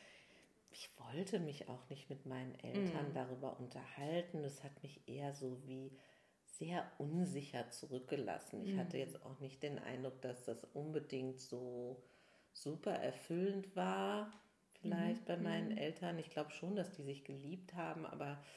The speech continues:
Speaker 1: ich hab eher den Eindruck, das war in der Zeit noch mehr als heute so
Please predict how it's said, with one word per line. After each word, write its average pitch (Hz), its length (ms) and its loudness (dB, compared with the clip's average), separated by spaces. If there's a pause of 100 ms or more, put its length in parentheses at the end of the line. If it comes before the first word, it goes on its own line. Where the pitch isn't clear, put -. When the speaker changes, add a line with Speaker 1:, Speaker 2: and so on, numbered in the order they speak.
(280)
Speaker 1:
ich - 100 -4
hab - 220 -2
eher 156 180 8
den 175 220 2
Eindruck, 151 340 0
das 147 320 -2
war 143 400 4
in 139 160 0
der 139 260 4
Zeit 139 380 0
noch 143 380 0
mehr 151 400 0
als - 300 -2
heute 135 380 2
so 139 280 -4